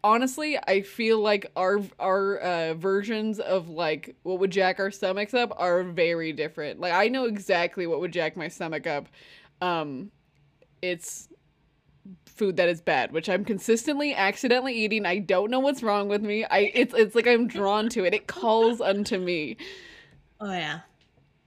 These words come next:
Speaker 2: What would you s-, what would you consider, like, a bad food for you?
Speaker 1: Like, like something that messes my stomach up?
Speaker 2: No, like, something just, like, nasty.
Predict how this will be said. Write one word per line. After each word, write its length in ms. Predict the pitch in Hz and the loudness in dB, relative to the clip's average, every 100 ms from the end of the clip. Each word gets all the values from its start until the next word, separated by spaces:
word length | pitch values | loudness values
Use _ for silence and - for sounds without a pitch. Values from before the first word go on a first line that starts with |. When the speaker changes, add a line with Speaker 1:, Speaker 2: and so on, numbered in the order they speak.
| _ - | _ -10
Speaker 2:
What 300 | 233 285 339 | -4 -2 0
would 120 | 370 | 2
you 80 | 349 | 2
s-, 140 | 370 | 0
what 160 | 254 294 | -2 -2
would 100 | 320 | 0
you 80 | 339 | -2
consider, 360 | 349 269 247 | -2 -4 -2
like, 180 | 233 220 | -2 -4
a 40 | 196 | -8
bad 340 | 196 185 180 - | -8 -6 -8 -6
food 200 | 160 - | -8 -8
for 120 | - | -8
you? 200 | - - 196 _ _ _ _ _ _ _ | -8 -8 -12 _ _ _ _ _ _ _
Speaker 1:
Like, 680 | - 202 185 175 175 170 - - - _ _ _ _ _ _ _ _ | -8 -2 0 2 2 0 -6 -18 -18 _ _ _ _ _ _ _ _
like 280 | 220 254 226 | 0 2 2
something 220 | 254 233 | 2 2
that 140 | 214 196 | 2 2
messes 240 | 202 202 | -2 -4
my 100 | 180 | -8
stomach 340 | 180 190 226 269 | -4 -4 -2 -2
up? 140 | 277 _ _ _ _ _ _ _ _ _ _ _ _ _ _ _ _ _ _ _ | -4 _ _ _ _ _ _ _ _ _ _ _ _ _ _ _ _ _ _ _
Speaker 2:
No, 120 | 277 - - 214 240 | -10 -10 -12 -8 -4
like, 160 | 254 | -4
something 320 | 269 285 294 | -2 -4 -4
just, 200 | 285 285 | -4 -4
like, 320 | 294 254 - - | -2 -4 -4 -10
nasty. 760 | 175 175 170 175 - - - | -12 -10 -12 -14 -16 -20 -20